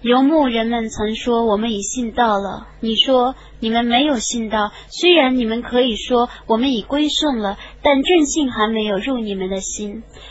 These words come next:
如果你们服从真主和使者，他不减少你们的善功一丝毫，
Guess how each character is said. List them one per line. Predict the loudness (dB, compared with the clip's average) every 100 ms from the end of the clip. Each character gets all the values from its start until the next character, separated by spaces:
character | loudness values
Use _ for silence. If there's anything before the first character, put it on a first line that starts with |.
| -4
如 | 0
果 | 2 4
你 | 2
们 | 0
服 | -4 -4 -2
从 | 0 -2 -2
真 | 0 0 2
主 | 0
和 | -2 -2
使 | -2 -2 -2
者， | -2 -2 -4 -12 -20 -20 -20 -4
他 | 2 4
不 | 2
减 | 0 0
少 | 2 2 0
你 | -2
们 | -4 -4
的 | -2
善 | 0 -2 -2
功 | -6 -6
一 | -4 -6
丝 | -6 -6 -6
毫， | -2 -2